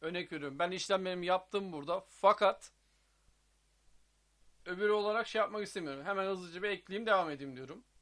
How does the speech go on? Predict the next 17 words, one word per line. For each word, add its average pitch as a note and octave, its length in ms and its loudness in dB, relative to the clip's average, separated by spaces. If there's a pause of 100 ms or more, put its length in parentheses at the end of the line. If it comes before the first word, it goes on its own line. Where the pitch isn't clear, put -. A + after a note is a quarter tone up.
Tamam. F#3 400 -4 (200)
Onda F3 320 -10
da D3 60 -12
sıkıntı C#3+ 400 -16
yok. E3+ 120 -16
Hemen G3 300 -2 (380)
sağ G3+ 340 2
klik, - 460 -8 (320)
debug F#3+ 300 -6
diyorsunuz D#3+ 340 -8
arkadaşlar. C3+ 580 -8 (640)
Start G3+ 560 0
new G3+ 200 -6
instance G3 420 -6
diyoruz. D3 480 -14 (1500)
Bu G3 180 0
hataya, G3+ 560 4